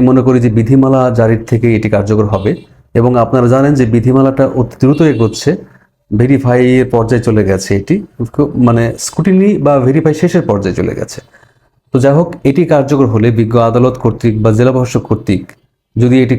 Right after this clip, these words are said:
কার্যকর করা হয়, বিশেষ করে এই সাত ধারাতে, তাহলে মানুষ অনেক দিন যাবৎ বেদখলকৃত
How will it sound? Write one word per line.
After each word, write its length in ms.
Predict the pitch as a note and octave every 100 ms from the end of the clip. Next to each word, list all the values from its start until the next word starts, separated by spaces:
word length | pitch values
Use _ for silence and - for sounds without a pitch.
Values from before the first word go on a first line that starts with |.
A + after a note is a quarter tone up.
| A2+
কার্যকর 340 | A2 B2+ C#3+ B2+
করা 140 | A2+ G#2
হয়, 160 | G2 D#2 _ _ _ _
বিশেষ 140 | A#2+ A#2
করে 100 | C#3+ C3
এই 40 | -
সাত 160 | B2 A#2
ধারাতে, 300 | A2 G#2 - - - _ _ _ -
তাহলে 300 | A#2+ C3+ D3+ G3+ - - _ _ -
মানুষ 220 | A#2 D3 D#3 - - C3
অনেক 160 | D#3+ D3
দিন 100 | E3+ E3
যাবৎ 200 | D3+ D3 A2
বেদখলকৃত 640 | C3 C#3 D#3 D#3 D3+ C3+